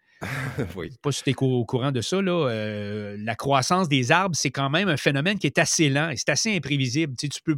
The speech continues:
Speaker 2: planter, par exemple, euh, je sais pas combien de milliers d'arbres,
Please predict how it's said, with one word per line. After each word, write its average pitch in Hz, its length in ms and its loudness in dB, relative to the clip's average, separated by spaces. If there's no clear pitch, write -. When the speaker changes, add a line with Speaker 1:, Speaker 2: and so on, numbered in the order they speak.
Speaker 2:
planter, 143 360 0
par 147 140 4
exemple, 143 440 -2
euh, 110 220 -4
je - 80 -10
sais 113 60 -8
pas 151 80 -6
combien 143 320 2
de 156 40 -2
milliers 139 360 2
d'arbres, 147 500 2